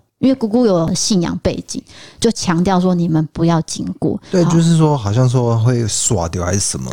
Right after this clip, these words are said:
Speaker 2: 的，
Speaker 1: 对。
Speaker 2: 而且小孩子嘛，比较容易就是，
Speaker 1: 嘿，
Speaker 2: 对，
Speaker 1: 再来就是
Speaker 2: 串起赛还是啊。
Speaker 1: 啊，串起赛是很小的。
Speaker 2: 对，对，对，因为我妈说我以前有串谁，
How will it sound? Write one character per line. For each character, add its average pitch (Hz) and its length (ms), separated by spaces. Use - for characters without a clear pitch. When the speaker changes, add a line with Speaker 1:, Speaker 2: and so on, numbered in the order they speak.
Speaker 2:
的， 57 100
Speaker 1:
对。 175 100
Speaker 2:
而 190 80
且 113 100
小 95 300
孩 95 160
子 104 220
嘛， 92 320
比 98 100
较 127 160
容 101 320
易 90 160
就 92 180
是， 87 380
Speaker 1:
嘿， - 260
Speaker 2:
对， - 80
Speaker 1:
再 - 140
来 220 80
就 240 60
是 226 320
Speaker 2:
串 95 180
起 87 60
赛 92 100
还 107 80
是 - 160
啊。 - 220
Speaker 1:
啊， 196 60
串 269 200
起 214 140
赛 240 220
是 226 100
很 190 140
小 - 280
的。 - 120
Speaker 2:
对， 107 160
对， 95 180
对， 120 100
因 175 60
为 175 60
我 123 80
妈 127 200
说 127 220
我 98 260
以 85 60
前 - 240
有 - 80
串 - 300
谁， 90 260